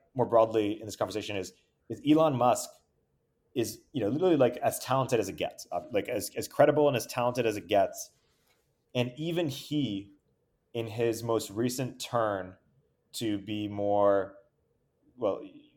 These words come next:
one, you could call him ri-, more right. I mean, there's a number of things you could say about him, but, like, it's,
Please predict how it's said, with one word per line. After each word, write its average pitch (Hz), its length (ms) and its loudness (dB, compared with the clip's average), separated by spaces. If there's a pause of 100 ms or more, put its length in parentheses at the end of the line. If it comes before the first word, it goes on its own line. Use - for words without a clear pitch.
(160)
one, 113 300 -2
you 120 120 -10
could 127 180 -2
call - 140 4
him - 40 -2
ri-, 98 100 0 (120)
more 98 160 2
right. 92 260 2
I - 60 -6
mean, 110 80 -6
there's 101 80 -4
a 101 40 -2
number 98 120 -2
of 92 60 -6
things 95 140 -10
you 90 60 -18
could 92 100 -14
say 117 140 2
about 92 160 2
him, 92 80 -4 (380)
but, 113 100 6
like, 107 280 4 (1400)
it's, 123 260 -2